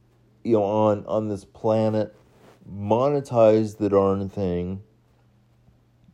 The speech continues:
and, you know, uh, be, um, you know, be, be in W W E as, as commentator, I mean, that's, that's the whole ball game right there.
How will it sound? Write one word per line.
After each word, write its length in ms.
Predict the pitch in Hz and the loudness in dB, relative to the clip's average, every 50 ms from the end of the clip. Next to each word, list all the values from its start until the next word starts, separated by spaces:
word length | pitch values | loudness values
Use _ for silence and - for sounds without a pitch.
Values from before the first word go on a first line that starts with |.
| _ _ _ _ _ _ _ _ _ _ _ _ _ _ _ _ _ - | _ _ _ _ _ _ _ _ _ _ _ _ _ _ _ _ _ -4
and, 580 | 113 123 123 123 120 120 123 123 123 120 110 - _ _ _ _ _ _ _ _ - | 0 0 2 2 0 -2 -2 -4 -8 -10 -12 -16 _ _ _ _ _ _ _ _ -12
you 160 | - 117 110 | -8 -4 0
know, 420 | 104 101 101 98 98 98 95 80 62 | 2 2 4 4 2 2 0 -2 -6
uh, 180 | 55 50 50 | -8 -8 -8
be, 800 | - - 110 104 92 - 113 113 110 110 110 107 107 107 104 98 98 _ _ _ _ _ _ _ _ _ - - | -10 -10 -12 -12 -8 -4 -4 -2 -2 -2 -4 -4 -6 -6 -8 -10 -12 _ _ _ _ _ _ _ _ _ -12 -8
um, 840 | - 82 76 71 65 65 65 65 65 64 62 60 60 62 64 57 55 - _ _ _ _ _ _ _ _ _ _ _ _ _ _ _ _ _ _ _ _ _ _ | -4 -4 -2 -2 -2 -2 -4 -4 -6 -6 -8 -12 -16 -20 -20 -20 -20 -20 _ _ _ _ _ _ _ _ _ _ _ _ _ _ _ _ _ _ _ _ _ _
you 160 | - - 98 92 | -12 -8 -6 -4
know, 120 | 90 87 | -4 -4
be, 640 | 90 92 95 98 98 92 104 104 104 104 101 95 - - | -6 -10 -12 -12 -10 -8 -6 -6 -6 -6 -8 -8 -10 -8
be 160 | 110 107 104 | -6 -4 -4
in 120 | 98 98 | -2 0
W 280 | 95 101 101 104 101 98 | 0 0 0 0 -2 -2
W 420 | 95 95 92 92 90 92 95 101 | 0 0 0 -2 -4 -6 -4 -4
E 320 | 104 104 104 104 101 98 95 | -4 -4 -4 -4 -4 -2 -2
as, 280 | 92 90 90 87 - | -2 -2 -4 -8 -12
as 280 | - - 76 90 92 - | -12 -10 -10 -10 -10 -12
commentator, 760 | - - 104 104 107 117 113 - 101 92 92 92 95 95 - | -10 -6 -6 -6 -6 -6 -6 -2 -2 0 0 0 0 -2 -4
I 60 | - 101 | -6 -8
mean, 160 | 101 92 - - - - - - _ _ _ _ _ _ _ _ _ _ _ _ _ _ _ | -8 -10 -12 -16 -20 -20 -20 -20 _ _ _ _ _ _ _ _ _ _ _ _ _ _ _
that's, 640 | - 98 101 120 131 - - - - - - - _ _ _ - | 2 4 4 4 4 0 -6 -20 -20 -20 -20 -20 _ _ _ -4
that's 260 | - 110 117 - - | -4 -4 -4 -4 -6
the 80 | - 120 | -4 -2
whole 160 | 110 110 107 | 2 2 2
ball 300 | 101 95 92 104 120 127 | 2 2 2 2 2 0
game 260 | 120 101 92 90 90 | -2 -4 -4 -4 -4
right 160 | 90 92 92 | -4 -4 -2
there. 360 | 92 98 98 107 104 - - | 0 2 2 2 2 -2 -6